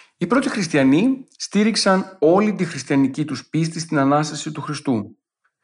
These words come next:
Την θεωρούσαν ως δεδομένο και ως γεγονός και θεμέλιο της σωτηρίας. Στην προς Ρωμαίους επιστολή, κεφάλαιο δέκα, στίχος εννέα,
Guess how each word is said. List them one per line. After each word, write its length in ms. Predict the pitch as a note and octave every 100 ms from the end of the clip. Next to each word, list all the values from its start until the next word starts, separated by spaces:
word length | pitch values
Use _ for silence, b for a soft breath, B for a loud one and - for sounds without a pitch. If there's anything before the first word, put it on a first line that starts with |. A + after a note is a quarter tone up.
| b b
Την 160 | - C#3+
θεωρούσαν 760 | - D3 C#3+ F3 E3+ E3 E3 -
ως 300 | D#3+ D#3+ -
δεδομένο 1080 | C3 D3 C#3+ C#3 A#2+ A#2+ B2+ B2+ D3+ A3 C4 b b b
και 120 | - E3
ως 260 | E3+ E3
γεγονός 800 | D3 B2 D3 B2+ B2+ B2+ D3 E3
και 120 | E3 D3
θεμέλιο 600 | - B2 B2 C3+ C3+ C#3
της 140 | C#3
σωτηρίας. 800 | - D3 E3 D3 A#2+ G2 - - _ _ _ _ _ _ _
Στην 240 | - D#3+ D3
προς 180 | D3
Ρωμαίους 460 | C3+ C#3 E3 D#3 D3
επιστολή, 720 | C#3 - C3+ C3 C#3 C#3 C3+
κεφάλαιο 680 | C3+ B2 - C3+ C3+ C3+ C3
δέκα, 460 | A#2 C#3 C3+ C3+ B2
στίχος 460 | - C#3 B2+ A#2
εννέα, 500 | A2+ A2+ C3 C3 D#3+